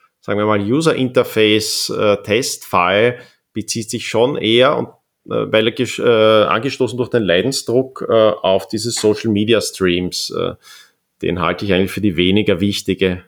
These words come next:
Anwendung. Ähm, äh, das heißt, es könnte, also im günstigen Fall ist das ein sehr, sehr guter Testcase für ein Protokoll,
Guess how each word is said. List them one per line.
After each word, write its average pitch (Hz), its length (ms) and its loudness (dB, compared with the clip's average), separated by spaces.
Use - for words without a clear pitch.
Anwendung. 120 800 0
Ähm, 92 460 -2
äh, - 260 -10
das - 180 -6
heißt, 92 280 -2
es - 180 -8
könnte, 131 440 2
also 107 160 0
im 107 120 -6
günstigen 147 340 -2
Fall 104 220 0
ist 113 160 -4
das 107 100 -6
ein 113 60 -6
sehr, 107 240 2
sehr 120 140 0
guter 113 340 -4
Testcase 104 520 -2
für 107 100 -4
ein 101 120 -2
Protokoll, 110 640 -2